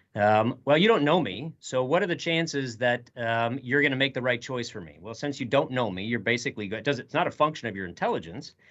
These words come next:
So you don't have the knowledge of what my preferences are or, um, what the opportunities available to me are. So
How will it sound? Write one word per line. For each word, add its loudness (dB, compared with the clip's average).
So -8
you 2
don't 6
have 2
the -2
knowledge 0
of -14
what -10
my -8
preferences -2
are 0
or, -2
um, -4
what 0
the 2
opportunities 0
available 0
to -12
me -2
are. 0
So 4